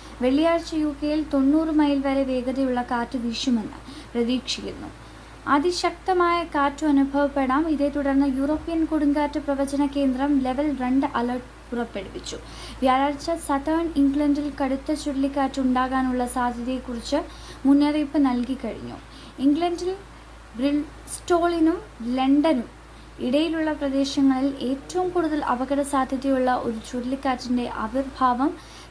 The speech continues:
തള്ളിക്കളയാനാവില്ലെന്നും യൂറോപ്യൻ കാലാവസ്ഥാ നിരീക്ഷകർ പ്രവചിക്കുന്നു.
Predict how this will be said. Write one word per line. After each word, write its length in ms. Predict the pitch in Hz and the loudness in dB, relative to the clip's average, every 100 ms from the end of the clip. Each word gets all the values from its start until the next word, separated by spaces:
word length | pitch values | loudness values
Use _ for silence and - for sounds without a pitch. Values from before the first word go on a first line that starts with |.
| - | 0
തള്ളിക്കളയാനാവില്ലെന്നും 1300 | 277 311 349 320 294 294 277 262 269 262 220 202 - | 2 2 0 0 2 4 4 2 2 0 0 -4 -6
യൂറോപ്യൻ 600 | 214 226 247 240 269 254 | -6 -4 -4 -2 -2 0
കാലാവസ്ഥാ 560 | 254 247 262 311 311 330 | 0 2 2 0 0 4
നിരീക്ഷകർ 680 | 311 277 254 - - 233 262 - - - | 6 4 2 -4 -4 -4 -6 -10 -20 -10
പ്രവചിക്കുന്നു. 640 | - 226 220 233 - 294 | -4 -4 -4 -8 -8 -10